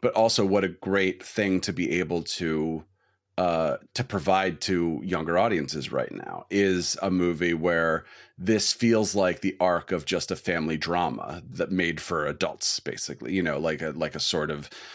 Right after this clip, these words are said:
we, you know, we lost our child and we have to, you know, repair him finally at the end where, uh, we feel okay now, like that kind of very Oscar-y movie or something.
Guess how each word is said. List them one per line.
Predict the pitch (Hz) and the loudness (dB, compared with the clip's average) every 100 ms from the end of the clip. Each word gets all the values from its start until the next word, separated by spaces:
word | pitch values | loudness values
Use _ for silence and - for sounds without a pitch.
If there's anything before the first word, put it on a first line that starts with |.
| - | -8
we, | - 101 101 92 85 - _ _ _ _ | 0 4 4 2 0 -6 _ _ _ _
you | 98 101 | -8 -4
know, | 82 | -2
we | 85 107 | 0 0
lost | 95 113 - 123 | 2 2 2 2
our | 110 | 2
child | 95 - 110 101 98 95 | 2 0 2 2 2 2
and | 98 92 - - - | 2 0 -2 -10 -4
we | 90 107 98 | 2 4 4
have | 85 113 - | 2 0 0
to, | 113 98 80 | 2 2 2
you | 110 104 | 2 4
know, | 95 | 2
repair | 90 95 104 - 117 98 | 2 0 0 2 4 4
him | 98 | 2
finally | - 110 107 104 101 | 2 2 4 2 2
at | 95 | 2
the | 101 | 2
end | 101 101 92 | 4 2 2
where, | 95 98 92 90 - - - - | 2 4 4 2 -2 -14 -20 -6
uh, | 98 98 92 | 0 2 2
we | 87 101 | 2 0
feel | - 117 104 | 2 2 4
okay | 98 - 113 107 | 2 2 0 2
now, | 101 101 | 2 2
like | 92 95 | 2 2
that | 110 - | 0 0
kind | - 123 101 | 0 2 2
of | 92 | 0
very | 80 98 98 92 90 80 - - - - | 0 2 4 2 2 -2 -6 -20 -14 0
Oscar-y | 107 - - 110 101 98 | 2 2 2 2 4 4
movie | 101 92 95 | 4 4 2
or | 87 | 2
something. | 92 95 87 95 87 | 2 -2 0 0 2